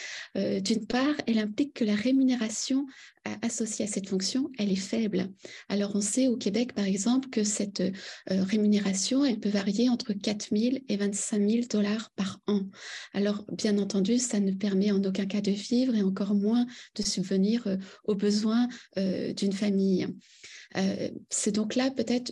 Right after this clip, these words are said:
une, une première barrière que l'on peut, euh, que l'on peut identifier. Euh, par ailleurs, euh, ma collègue le mentionnait tout à l'heure, il y a, il y a très peu d'études qui s'intéressent à la condition des, des parents,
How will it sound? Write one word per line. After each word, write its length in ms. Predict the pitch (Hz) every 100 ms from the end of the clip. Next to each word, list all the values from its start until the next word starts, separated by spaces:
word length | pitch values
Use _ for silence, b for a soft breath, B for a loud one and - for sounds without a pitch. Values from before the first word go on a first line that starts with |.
| -
une, 180 | 208 208
une 160 | 214 208
première 400 | 247 233 240 220
barrière 480 | 214 214 233 247
que 100 | -
l'on 140 | 214 196
peut, 340 | 190 233 233 -
euh, 640 | 202 196 208 214 208 - 214
que 100 | 233
l'on 120 | 214
peut 160 | 208 240
identifier. 640 | 220 214 202 196 - 190 B B B B B -
Euh, 380 | 202 202 214 226 254 247 240
par 160 | 226 226
ailleurs, 340 | 233 277 311 233
euh, 380 | 214 214 208
ma 140 | 208 208
collègue 360 | 208 226 262
le 80 | 240
mentionnait 400 | 202 208 233 240
tout 100 | 247 -
à 80 | 214
l'heure, 160 | 285
il 60 | 240
y 40 |
a, 80 | 208 -
il 20 |
y 40 |
a 40 | 196
très 240 | - 302
peu 180 | 302 285
d'études 420 | 240 220 294 294
qui 140 | - 196
s'intéressent 640 | 202 196 214 233 - 196 185 - 180 -
à 60 | 208
la 120 | 190
condition 480 | 196 190 190 - 214
des, 260 | 196 190
des 140 | 190 190
parents, 560 | - 226 - 233 240